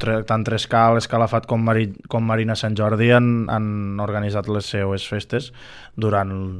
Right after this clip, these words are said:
durant l'estiu, amb la nostra col·laboració, i, i també, eh, la, la, les organitzacions en si molt contents i,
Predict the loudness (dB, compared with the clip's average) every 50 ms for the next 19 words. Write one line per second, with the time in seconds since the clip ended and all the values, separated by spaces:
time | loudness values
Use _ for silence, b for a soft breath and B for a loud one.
0 | -12 -16 -18 -18 -12 -6 -4 -2 -2 -2 -2 -4 -8 -8 -6 -2 0 0 0 -2
1 | -4 B B B B B B B -4 -4 -2 -2 -2 -2 -4 -4 -6 -8 -8 -10
2 | -8 -4 -2 -2 -2 -2 -2 -2 -4 -4 -4 -4 -2 -2 -2 -2 -6 -16 _ _
3 | _ _ _ _ _ _ _ -4 -2 0 0 0 0 -2 -2 -4 -4 -4 -6 -8
4 | -10 -8 -10 -8 -4 -4 -4 -4 -2 -2 0 0 0 -2 -4 -6 -10 -20 -20 -20
5 | _ -2 2 4 4 4 2 0 -6 -4 0 2 2 4 2 2 2 0 0 0
6 | 0 -2 -2 -4 -4 -6 -6 -4 -4 -4 -4 -4 -4 -4 -4 -4 -4 -4 -4 -4
7 | -4 -4 -2 -2 -2 0 -2 -2 -2 -4 -4 -4 -4 -2 -2 -2 -2 -2 -4 -4
8 | -4 -4 -4